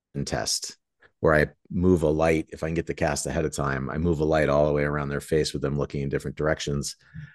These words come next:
And that's a great time for them to realize you're gonna take care of them and also to have conversations about whatever. And,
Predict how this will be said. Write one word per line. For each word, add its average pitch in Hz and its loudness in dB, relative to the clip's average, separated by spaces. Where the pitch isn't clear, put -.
And 87 2
that's 90 2
a 87 0
great 82 4
time 80 -2
for 80 -2
them 78 0
to 78 0
realize 76 4
you're 76 -4
gonna 73 0
take 73 -2
care 80 2
of 78 2
them 71 -2
and 71 -4
also 71 0
to 67 0
have 67 -2
conversations 73 2
about 64 -2
whatever. 73 0
And, 82 4